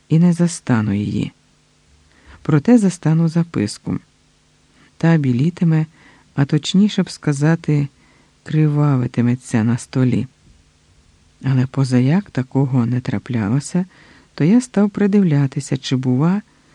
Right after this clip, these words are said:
моя коханка, дружина, не побувала у лапах найбільшого мого ворога вдень.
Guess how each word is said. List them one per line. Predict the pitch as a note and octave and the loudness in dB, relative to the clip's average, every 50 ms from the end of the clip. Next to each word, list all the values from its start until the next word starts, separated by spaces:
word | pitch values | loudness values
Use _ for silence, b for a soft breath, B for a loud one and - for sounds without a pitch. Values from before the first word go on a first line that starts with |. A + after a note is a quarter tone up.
| b b b b b | b b b b b
моя | - C3+ C3+ C3+ C3 C3 C#3 D3 C#3+ C3+ C3 - | -2 2 2 4 4 4 2 0 0 -2 -6 -8
коханка, | - - - - - - C#3+ F3 A3 A#3 A#3+ - - - - - - _ _ _ _ _ _ _ _ _ _ _ - | -8 -10 -10 -8 -4 -2 0 0 2 0 0 -2 -6 -10 -10 -10 -12 _ _ _ _ _ _ _ _ _ _ _ -6
дружина, | A#2 B2 A#2 A#2 A#2 A#2+ A#2+ B2+ C3+ F#3 B3 C4+ B3 - - - _ _ _ _ _ _ _ b b b b b b b b b | -4 -4 -4 -4 -6 -6 -4 -2 0 0 0 0 -2 -4 -8 -12 _ _ _ _ _ _ _ b b b b b b b b b
не | F#3 G3+ A3 | 0 0 0
побувала | A3 - A#3 G#3 G3+ A3 G#3+ G#3 G#3+ A3+ A3 G#3+ G3 F3+ E3 | 0 0 -2 -2 0 -2 -2 0 0 0 0 2 2 2 2
у | D#3 D3+ | 2 2
лапах | D3 D#3+ E3+ E3+ E3+ D#3+ D#3 C#3 - b b b b b b b b - | 2 0 0 0 0 0 -2 -2 -4 b b b b b b b b -2
найбільшого | D3+ D3 C3+ B2 B2 B2+ F3 A#3 A#3+ - - - F#3 F3 D#3+ | 2 2 4 2 2 2 0 -2 -2 -2 0 2 2 4 4
мого | D3+ C#3+ C#3 C#3+ D3 E3 F3+ F#3+ G3 b b b b b b b | 4 4 2 2 2 2 0 0 -2 b b b b b b b
ворога | D3 C#3 D3 E3 F3+ F#3 F#3 E3+ F3 F#3 | -6 -4 -2 -2 0 0 0 0 0 -2
вдень. | F3+ F3 - - A2+ - - | -2 -2 -4 -4 -4 -4 -6